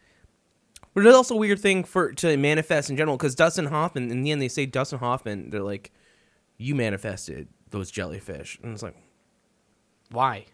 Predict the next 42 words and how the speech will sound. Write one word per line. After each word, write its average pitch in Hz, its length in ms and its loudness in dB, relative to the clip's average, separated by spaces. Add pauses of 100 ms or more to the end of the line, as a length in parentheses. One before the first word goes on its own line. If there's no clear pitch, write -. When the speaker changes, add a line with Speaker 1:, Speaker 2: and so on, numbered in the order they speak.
(100)
Speaker 1:
"Why?" 110 340 -2 (220)
Speaker 2:
Yeah. 107 220 -12 (240)
Speaker 1:
Like, 139 180 0
uh, 131 160 -2
that's 147 240 2
what 160 60 -2
you're 156 120 2
thinking 151 320 -4
about? 165 400 2
Speaker 2:
Why 156 140 0
are 254 80 -4
people 294 220 -4
manifesting 190 640 -6
jellyfish? 175 440 -8
Speaker 1:
Yeah, 185 200 6
like, 139 220 2
you 165 100 2
were 165 80 4
thinking 156 380 -2
about 135 340 4
her 131 180 0
getting 127 320 0
murdered 113 320 2
by 107 160 0
jellyfish 113 840 -4 (840)
while 127 380 0
she, 113 140 -6
while 117 200 2
she 123 120 -8
was 104 120 -8
out 101 180 -6
there. 123 180 -2
Like, 110 180 -10
doesn't 127 220 -6
make 92 120 -8
any 92 160 -10
sense 95 380 -14
to - 140 -20
me. - 180 -16 (600)
Hey, 190 120 0
I, 160 180 -4 (280)
and, 139 680 -2